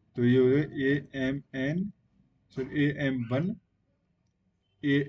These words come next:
एम टू, डॉट डॉट ए एम एन। तो ये जो नया matrix निकलेगा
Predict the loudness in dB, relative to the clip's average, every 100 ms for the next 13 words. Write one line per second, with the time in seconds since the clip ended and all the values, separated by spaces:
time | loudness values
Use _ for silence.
0 | -4 -2 -2 -2 -4 -4 -4 -6 _ _
1 | _ -8 -6 -4 -4 -6 -8 -10 -6 -4
2 | -6 -12 -8 -6 -6 -8 -10 -10 -10 -16
3 | _ _ -2 2 4 4 4 2 2 2
4 | 0 0 -4 -6 -4 -2 -2 -4